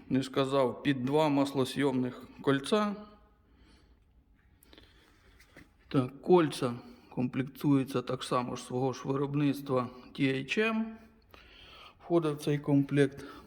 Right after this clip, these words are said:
пальчик, отак промаркірований, ну і стопорні кольця. І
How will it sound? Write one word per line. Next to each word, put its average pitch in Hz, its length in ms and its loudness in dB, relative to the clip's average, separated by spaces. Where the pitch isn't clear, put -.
пальчик, 202 520 2
отак 165 280 -2
промаркірований, 156 960 2
ну 196 160 2
і 127 60 2
стопорні 123 520 0
кольця. 120 460 -4
І 202 260 8